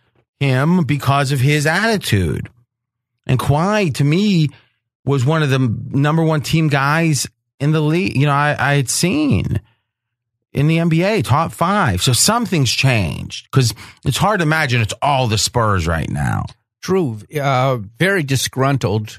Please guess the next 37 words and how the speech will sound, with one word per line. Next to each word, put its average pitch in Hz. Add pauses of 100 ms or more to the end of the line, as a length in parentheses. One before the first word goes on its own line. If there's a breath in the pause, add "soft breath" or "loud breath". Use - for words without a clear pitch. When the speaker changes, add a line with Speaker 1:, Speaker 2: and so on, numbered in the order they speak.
Speaker 2:
with 113
the, 107
the 107
Spurs 123
organization. 113
I've 113
never 135
heard 165
of 120
someone 107
basically 117
missing 113
the 104
entire 107
year 120
with 110
a 101
quad 156
injury. 87 (100)
Speaker 1:
And 151
then 180
not 175
even 170
being 160
on 156
the 139
side. 143 (180 loud breath)
Maybe, 220
again, 139
who 165
knows 156
what 117
kind 120
of 85
injury 107
it 98
was. 82